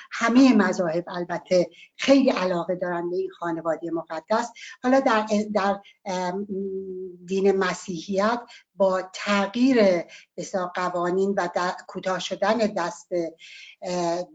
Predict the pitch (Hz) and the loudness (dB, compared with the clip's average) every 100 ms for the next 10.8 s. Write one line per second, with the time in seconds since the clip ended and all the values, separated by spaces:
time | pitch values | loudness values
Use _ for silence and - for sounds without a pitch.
0 | - 196 254 240 - 185 175 - - 175 | -4 4 6 4 0 -4 -6 -8 -10 -6
1 | 175 170 - - _ 185 170 175 185 214 | -4 -4 -6 -16 _ 2 4 4 4 2
2 | 254 - - - 202 190 175 185 180 233 | 2 -4 -16 -2 0 2 0 -2 -2 -4
3 | 240 - 269 262 - - 262 262 226 196 | -4 2 2 2 -2 2 4 6 4 2
4 | - 220 196 220 254 262 247 180 214 208 | 2 0 4 4 4 0 -4 -2 2 4
5 | 214 208 208 208 196 - 196 190 196 233 | 2 -2 -2 0 0 2 4 4 4 2
6 | 220 233 - 202 214 208 - - - 175 | 0 -2 -4 0 4 4 2 -16 -18 2
7 | 175 214 226 254 262 254 269 247 220 180 | 8 8 8 2 2 -2 0 0 0 -2
8 | 180 180 269 269 285 277 - - - 220 | -4 -4 0 2 2 0 -6 -20 -6 0
9 | 254 262 269 - - 220 208 208 202 202 | 2 2 0 -2 0 2 4 4 4 2
10 | 254 285 277 - 214 - 208 190 | 4 6 4 2 -2 0 0 0